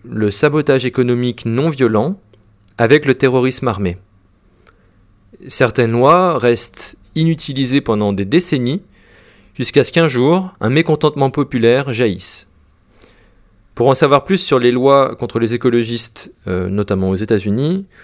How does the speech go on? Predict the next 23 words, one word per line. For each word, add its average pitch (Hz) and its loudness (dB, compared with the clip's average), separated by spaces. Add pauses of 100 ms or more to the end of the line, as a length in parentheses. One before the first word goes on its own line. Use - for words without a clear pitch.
(120)
vous 120 -16
pouvez 120 2
lire 123 2
le 117 0
blog 135 2 (120)
Green 131 0
is 117 -4
the 117 -2
New 117 0
Red. 95 0 (1600)
Les 120 0
activistes 156 -2
qui - -4
font 117 -2
face 127 2
au - -6
système 123 -4
judiciaire 139 -4
ont 110 -4
besoin 131 -2
d'une 110 -4
aide 127 -2
légale, 120 -2